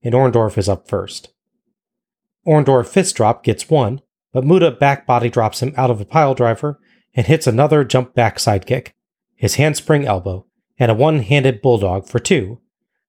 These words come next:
then gets Orndorff down for the moonsault, for the three count and the win. Sadly, we don't get a repeat taiko drum performance,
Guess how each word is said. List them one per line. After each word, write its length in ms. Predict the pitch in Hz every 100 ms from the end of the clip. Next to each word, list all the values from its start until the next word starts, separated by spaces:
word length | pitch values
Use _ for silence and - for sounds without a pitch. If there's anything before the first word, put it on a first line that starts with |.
| _
then 160 | 127 117
gets 180 | 120
Orndorff 480 | - 147 147 151 143
down 300 | 147 135 139
for 160 | 127 147
the 80 | 139
moonsault, 600 | 117 101 - 87 85 - _ _ _ _
for 140 | -
the 120 | 120 107
three 220 | - 131
count 380 | 123 117 110 - _
and 180 | 110 101
the 60 | 98
win. 320 | 98 113 117 _ _ _ _ _ _ _ _ _ _ _ _ _ _ _ _ -
Sadly, 340 | 175 170 151
we 140 | 131
don't 200 | 135 127
get 120 | - 120
a 60 |
repeat 380 | 110 107 123 120
taiko 360 | - 113 104 98
drum 380 | 104 98 95 -
performance, 640 | 98 101 92 98 107 -